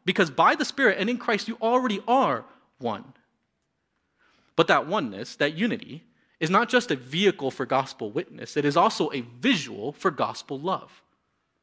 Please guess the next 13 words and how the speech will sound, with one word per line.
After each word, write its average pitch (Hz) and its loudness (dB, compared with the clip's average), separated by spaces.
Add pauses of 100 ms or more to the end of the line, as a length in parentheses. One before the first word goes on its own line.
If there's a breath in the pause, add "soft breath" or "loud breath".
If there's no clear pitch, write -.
(800)
After 170 4
all, 190 6
like 156 4
Jesus 151 -4
prayed, 185 2
"The 143 0
world 196 4
will 220 4
know 170 2
that 165 0
you 156 -6
sent - -2
me 135 -6